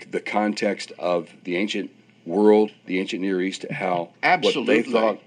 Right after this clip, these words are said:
Speaker 1: So is that what he's trying to do with the,
Speaker 2: That's
Speaker 1: the
Speaker 2: what
Speaker 1: temple?
Speaker 2: he's claiming to do.
Speaker 1: Okay.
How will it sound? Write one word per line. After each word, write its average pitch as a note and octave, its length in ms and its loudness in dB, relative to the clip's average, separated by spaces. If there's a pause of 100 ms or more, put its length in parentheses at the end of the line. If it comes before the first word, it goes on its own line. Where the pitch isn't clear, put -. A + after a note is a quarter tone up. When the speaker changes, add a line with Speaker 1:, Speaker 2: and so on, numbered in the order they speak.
(100)
Speaker 1:
So G2+ 280 2
is F#2+ 140 0
that B2+ 160 2
what C#3 120 0
he's C3+ 120 -2
trying C3 280 -2
to F#2+ 80 -4
do A2 420 -2 (400)
with A2 240 4
the, F#2+ 80 -2
Speaker 2:
That's F#2+ 180 2
Speaker 1:
the G3+ 60 2
Speaker 2:
what G3 80 0
Speaker 1:
temple? A#2+ 300 2
Speaker 2:
he's A2+ 40 -4
claiming F3 500 -4
to A#2 140 -8
do. F#2 340 -6
Speaker 1:
Okay. F2+ 280 -4